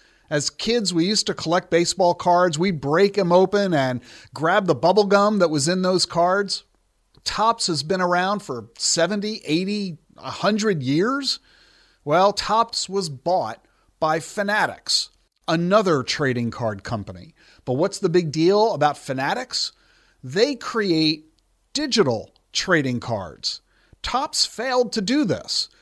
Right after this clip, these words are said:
so they got sold for five hundred million dollars. I don't think any of the shareholders of Topps are complaining,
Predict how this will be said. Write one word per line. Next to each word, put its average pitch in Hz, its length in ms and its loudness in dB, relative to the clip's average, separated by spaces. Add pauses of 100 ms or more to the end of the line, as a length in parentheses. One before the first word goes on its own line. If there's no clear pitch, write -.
(200)
so 156 420 2
they 180 160 0
got 196 240 -2
sold 180 500 2
for 160 140 -8
five 180 320 -4
hundred 175 400 -4
million 165 480 2
dollars. 151 540 -2
I 123 100 -6
don't 131 180 -8
think 131 220 -6
any 135 200 -4
of 123 80 -6
the 113 100 -6
shareholders 123 520 -8
of 104 140 -16
Topps 135 300 -10
are 107 80 -14
complaining, 139 680 -8